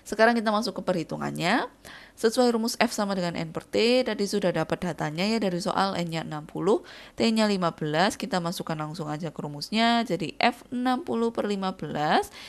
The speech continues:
kalian hitung ketemu empat, jadi F-nya atau frekuensinya empat hertz. Kemudian masuk ke pertanyaan kedua, yaitu tentang periode. Sama kayak frekuensi tadi, harus tahu rumusnya. Sebenarnya untuk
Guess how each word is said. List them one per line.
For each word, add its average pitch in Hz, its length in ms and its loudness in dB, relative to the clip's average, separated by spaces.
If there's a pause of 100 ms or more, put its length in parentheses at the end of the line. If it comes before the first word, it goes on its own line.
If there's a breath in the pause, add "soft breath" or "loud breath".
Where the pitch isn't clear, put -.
(220 loud breath)
kalian 226 240 6
hitung 247 480 0
ketemu 180 560 -6
empat, 170 480 -4 (160)
jadi 170 320 -4
F-nya 160 640 -4
atau 160 160 -8
frekuensinya 214 880 -2
empat 160 320 -10
hertz. - 480 -6 (600 loud breath)
Kemudian 240 400 2
masuk 233 240 0
ke 240 80 0
pertanyaan 208 560 -2
kedua, 202 480 0
yaitu 170 320 0
tentang 165 480 -4
periode. 160 880 -2
Sama 156 320 -6
kayak 151 160 -8
frekuensi 151 400 -8
tadi, 196 400 2
harus 156 320 -2
tahu 170 560 0
rumusnya. 160 480 -2 (480 loud breath)
Sebenarnya 226 560 4
untuk 240 240 0